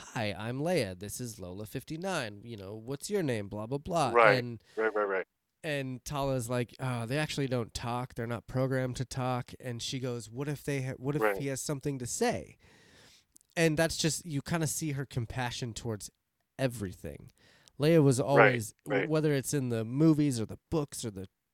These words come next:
Speaker 1: shows, whatever, Leia was always compassionate towards every creature, whether it be a droid, whether it be an alien, whether it be a humanoid. She always loved everything, and they're really conveying that in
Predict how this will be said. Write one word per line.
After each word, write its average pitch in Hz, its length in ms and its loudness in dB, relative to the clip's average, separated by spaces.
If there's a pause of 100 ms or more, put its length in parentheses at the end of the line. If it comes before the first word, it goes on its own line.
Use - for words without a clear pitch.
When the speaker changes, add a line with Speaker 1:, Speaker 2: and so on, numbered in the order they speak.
Speaker 1:
shows, 147 600 -4
whatever, 120 240 -4
Leia 131 240 -4
was 117 100 -4
always 131 320 2
compassionate 117 560 -4
towards - 260 -8 (140)
every 120 600 -8
creature, - 580 -8 (380)
whether 110 340 2
it 101 160 -8
be 110 140 -6
a 95 100 -8
droid, 117 540 -4
whether 98 300 -6
it 92 160 -12
be 101 140 -8
an 92 140 -12
alien, 131 520 -4
whether 101 240 -8
it 98 140 -16
be 101 120 -16
a 95 60 -18
humanoid. 127 720 -2 (800)
She - 240 -6
always 131 400 2
loved 107 540 -6 (220)
everything, 120 640 2
and 131 300 -4 (100)
they're 135 160 -10
really 147 380 0
conveying 113 580 -4
that 95 240 -6 (480)
in 107 340 -4